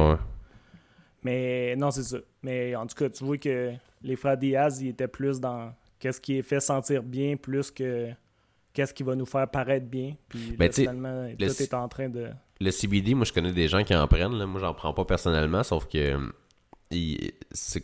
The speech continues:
Speaker 1: c'est pas une question de prouver ou non. C'est que tout le monde me dit que tu te sens ultra détendu. Fait que j'imagine que si tu viens de faire un méga, une méga session au gym, t'as mal partout,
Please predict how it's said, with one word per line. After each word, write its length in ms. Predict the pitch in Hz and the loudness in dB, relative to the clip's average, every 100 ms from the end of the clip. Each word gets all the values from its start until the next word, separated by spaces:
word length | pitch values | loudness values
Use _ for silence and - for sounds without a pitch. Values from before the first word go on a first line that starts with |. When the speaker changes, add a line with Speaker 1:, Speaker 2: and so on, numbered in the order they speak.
| - | -4
Speaker 1:
c'est 140 | - | 4
pas 80 | 107 | 6
une 100 | 101 | 6
question 260 | 104 95 113 | 4 4 6
de 80 | |
prouver 460 | 90 - 104 98 104 | 10 10 10 6 6
ou 40 | |
non. 280 | 90 92 120 | 6 4 2
C'est 120 | 95 98 | -2 2
que 40 | |
tout 80 | - | 8
le 60 | 113 | 8
monde 100 | 117 | 10
me 100 | 92 | 6
dit 180 | 95 | 4
que 60 | 127 | -2
tu 60 | - | -2
te 60 | |
sens 180 | - 101 - | 6 6 8
ultra 300 | 95 - 101 | 4 8 8
détendu. 640 | 98 90 87 78 82 107 | 8 6 6 6 4 2
Fait 160 | 82 76 | 2 0
que 60 | |
j'imagine 440 | 80 92 87 113 123 | 2 4 6 6 4
que 140 | 92 | 4
si 500 | 85 - 113 113 113 | 2 0 2 2 0
tu 160 | - - | -2 4
viens 100 | 90 | 4
de 40 | 85 | 8
faire 200 | 95 92 | 6 8
un 120 | 87 | 6
méga, 380 | 90 98 98 101 | 6 6 6 4
une 100 | 98 | 6
méga 240 | 98 110 | 6 6
session 400 | 101 90 110 104 | 6 4 6 6
au 80 | 95 | 6
gym, 280 | 92 107 120 | 6 4 6
t'as 140 | 85 | 4
mal 240 | 85 95 90 | 4 4 4
partout, 500 | 87 - 113 117 | 2 2 2 2